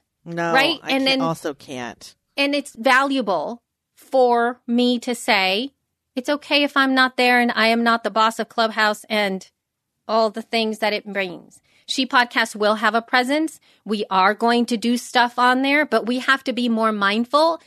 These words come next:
Speaker 2: and we need to do it deliberately versus because you need to be in there.
Speaker 1: Yes.
Speaker 2: If you're not there,
Speaker 1: Mm-hmm.
Speaker 2: you will lose out on all the things. You will never be meaningful.
Speaker 1: Ridiculous, ridiculous, ridiculous.
Speaker 2: So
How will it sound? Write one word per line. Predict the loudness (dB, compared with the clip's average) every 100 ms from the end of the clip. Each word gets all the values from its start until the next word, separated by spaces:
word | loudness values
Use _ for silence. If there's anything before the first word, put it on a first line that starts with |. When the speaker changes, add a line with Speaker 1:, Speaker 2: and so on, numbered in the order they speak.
| _
Speaker 2:
and | -2 2
we | 4
need | 4 2
to | -2
do | -2 0
it | 0 0
deliberately | -2 -2 0 -2 -2 -4 -4 -8 _ _ _
versus | 0 0 2 0 0 -4 _
because | -8 -6 -6 -6 -8 _ -8
you | 0
need | 0 2
to |
be | 2 4
in | 4
there. | 2 -2 _ _
Speaker 1:
Yes. | -2 -2 -2 -4
Speaker 2:
If | -2
you're | 2
not | 2 2
there, | 0 0 -4 _
Speaker 1:
Mm-hmm. | -14 -10 -10 -2
Speaker 2:
you | 0
will | 4 4
lose | 4
out | 2 2
on | 2
all | 2
the | 0
things. | 0 -2 -2 -8 _ _ _
You | 0 2
will | 4
never | 4 2 0 -4 _ _ _ _ _ 0
be | 2
meaningful. | 4 4 4 4 2 2
Speaker 1:
Ridiculous, | 0 -4 -6 -10 -12
ridiculous, | -12 -8 -10 -8 -10 -10 -14
ridiculous. | -16 -14 -12 -10 -2
Speaker 2:
So | 0 2 -2